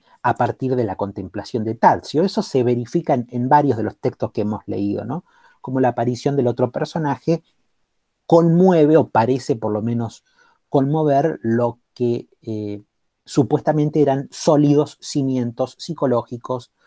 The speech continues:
filosóficos, idiosincráticos del personaje. Entonces, eh, en ese sentido me parece que ahí, a partir de ahí, el texto se vuelve mucho más legible, pero verdad que hay que asimilar estos antecedentes,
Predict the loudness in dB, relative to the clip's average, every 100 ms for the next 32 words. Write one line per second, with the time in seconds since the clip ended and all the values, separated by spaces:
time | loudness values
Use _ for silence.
0 | _ _ _ _ _ 0 2 2 0 -2
1 | -6 -6 -6 -2 0 0 -2 -4 -2 -2
2 | -4 -12 -6 -6 -6 _ -12 -10 -8 -10
3 | -6 -8 -8 -16 -20 _ _ _ _ _
4 | _ -14 -8 -6 -6 -12 -18 _ -2 -2
5 | -2 -4 0 2 2 2 6 6 6 4
6 | 2 4 6 8 6 6 2 6 6 8
7 | 8 8 6 4 -2 _ _ _ _ _
8 | _ _ -8 -6 -6 -6 -4 0 0 -2
9 | -4 -6 -10 -10 -6 -6 -6 -8 -8 -4
10 | -2 -2 -2 -6 _ _ _ 4 8 8
11 | 8 6 4 4 2 2 2 0 0 0
12 | -4 -2 0 2 2 -2 -6 -12 -10 -10
13 | -10 -12 -8 -4 -2 -2 -4 -6 -6 -8